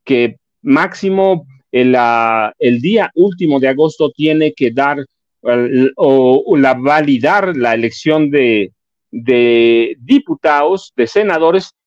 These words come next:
y a partir de ahí interpretar o seguir al pie de, de, a pie juntillas la Constitución para otorgar el número de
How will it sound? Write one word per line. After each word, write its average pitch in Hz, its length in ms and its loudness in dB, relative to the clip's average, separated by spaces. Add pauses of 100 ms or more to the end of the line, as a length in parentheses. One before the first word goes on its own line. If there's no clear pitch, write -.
y 120 160 -2
a 123 60 0
partir 143 360 -2
de 175 100 0
ahí 156 340 0
interpretar 131 760 -2 (260)
o 123 220 0
seguir 131 380 -2
al 127 160 -4
pie 151 160 0
de, 120 400 0
de, 104 420 -2 (220)
a 127 180 -2
pie 180 160 2
juntillas 156 720 -2
la 113 180 0
Constitución 139 800 -2 (320)
para 131 420 0
otorgar 131 560 0
el 151 160 0
número 156 400 2
de 110 520 0